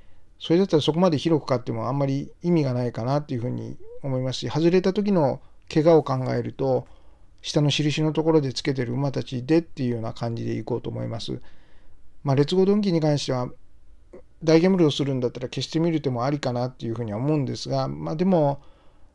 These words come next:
やっぱり自力のある馬ですし、そこまで自信を持って消せるっていうような感じでもないので、レッツゴードンキも買っておこうと思います。まあ、馬連に関しては本当に百円ずつ流すっていうような感じに近いかなっていうふうに思いますね。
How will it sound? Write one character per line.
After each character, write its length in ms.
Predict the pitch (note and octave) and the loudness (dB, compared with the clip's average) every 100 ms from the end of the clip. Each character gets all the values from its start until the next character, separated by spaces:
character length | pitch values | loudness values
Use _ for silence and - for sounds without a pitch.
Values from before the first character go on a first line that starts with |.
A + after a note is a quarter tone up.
| - | -8
や 80 | D3+ | -4
っ 40 | |
ぱ 100 | D3+ | 2
り 260 | E3+ C3 D#3+ - - - | 4 2 -4 -14 -14 -4
自 160 | C#3 | 0
力 160 | D3+ E3+ | 0 2
の 120 | F3 | 4
あ 40 | |
る 60 | F#3+ | 4
馬 140 | F3 | 4
で 80 | C#3+ | 4
す 60 | B2+ | 2
し、 200 | C3+ - | -4 -4
そ 220 | - D3 | -4 -4
こ 100 | F#3 | 0
ま 140 | G3 | 4
で 320 | G3 D3+ B2+ - - | 6 6 4 -4 -14
自 140 | - C#3+ | -6 -2
信 120 | D3+ | 2
を 60 | D3 | 2
持 100 | D3+ | 0
っ 40 | |
て 80 | - | -2
消 120 | C3 | -4
せ 160 | A#2+ C#3+ | 0 0
る 100 | D3+ | 0
っ 20 | |
て 180 | - C#3 | -2 -4
い 40 | |
う 20 | |
よ 80 | B2+ | -4
う 40 | |
な 100 | A#2+ | -4
感 220 | A2+ B2 B2+ | -6 -4 -4
じ 80 | |
で 60 | C3 | -4
も 140 | B2 | -4
な 120 | A#2+ B2+ | -2 -2
い 80 | |
の 160 | B2 A2+ | -2 -4
で、 340 | B2+ B2+ A#2+ - - - - - - - - | 0 0 0 -8 -12 -12 -12 -14 -14 -14 -4
レ 100 | C#3 | -4
ッ 40 | C3+ | 2
ツ 60 | |
ゴ 80 | F3 | 4
ー 20 | |
ド 100 | F#3 | 6
ン 40 | E3+ | 4
キ 80 | |
も 180 | D3+ C3 | 0 -2
買 180 | - C3 | -4 -6
っ 40 | |
て 80 | - | -4
お 100 | C3 | -4
こ 100 | B2+ | -2
う 40 | B2+ | -4
と 80 | |
思 100 | B2+ | -6
い 40 | B2+ | -6
ま 120 | B2 | -6
す。 180 | - C#3 - - - | -8 -10 -12 -16 -12
ま 140 | D#3+ | -6
あ、 20 | |
馬 200 | D3+ E3+ | 0 2
連 120 | G3 F3+ | 4 4
に 60 | |
関 100 | D#3+ | 2
し 40 | D3+ | 2
て 40 | |
は 60 | C#3 | 2
本 160 | E3 | 2
当 80 | E3 | 4
に 220 | E3 D#3+ - - - - - - | 2 0 -6 -18 -20 -16 -14 -12
百 240 | - D3+ E3+ | -4 2 4
円 100 | E3 | 4
ず 120 | F3 | 4
つ 100 | E3+ | 0
流 60 | C#3 C#3 C#3 | 0 2 2
す 140 | - | 0
っ 20 | |
て 80 | - | -4
い 40 | B2 | -4
う 20 | |
よ 60 | |
う 20 | A#2 | -4
な 80 | |
感 240 | - C3+ B2 | -6 -6 -4
じ 80 | B2 | -4
に 80 | A#2+ | -6
近 240 | - C#3+ | -4 -2
い 60 | C3 | -2
か 100 | A#2+ | -4
な 160 | C#3 | -4
っ 60 | C#3 | -6
て 140 | - | -6
い 40 | A#2+ | -6
う 40 | |
ふ 40 | |
う 60 | A#2+ | -4
に 80 | A#2+ | -6
思 140 | A#2 | -8
い 20 | A#2+ | -8
ま 100 | B2 | -8
す 100 | D3+ | -8
ね。 180 | C#3+ | -8